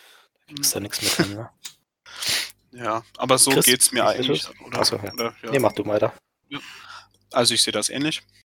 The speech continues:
Speaker 2: Also ich fand das auch scheiße, <laughs> dass sie das einfach gemacht haben, weil es mich einfach auch in einen Konflikt gebracht hat, den ich eigentlich nicht wollte. Und ich mir Gedanken machen muss, äh, unterstütze ich jetzt diese Firma?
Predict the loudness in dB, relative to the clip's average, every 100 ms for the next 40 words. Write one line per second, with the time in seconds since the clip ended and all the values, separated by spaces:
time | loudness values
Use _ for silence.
0 | _ _ _ _ _ _ _ 0 2 2
1 | 0 0 0 2 0 2 0 2 4 6
2 | 4 6 6 8 8 6 2 -2 -2 -2
3 | -2 -4 -2 -4 -4 -4 -2 -4 -6 -10
4 | -4 -4 -4 -10 -12 -8 -4 -4 -6 -18
5 | -20 -6 -4 -2 -2 -2 2 4 4 6
6 | 6 6 2 0 0 -2 -2 -4 -6 -8
7 | -4 2 2 2 -4 _ _ -20 -18 -16
8 | -18 -20 _ -12 -6 -4 0 0 0 2
9 | 2 2 0 0 0 0 2 0 -2 -6
10 | -6 -2 0 0 0 0 -2 -2 -4 0
11 | 2 4 2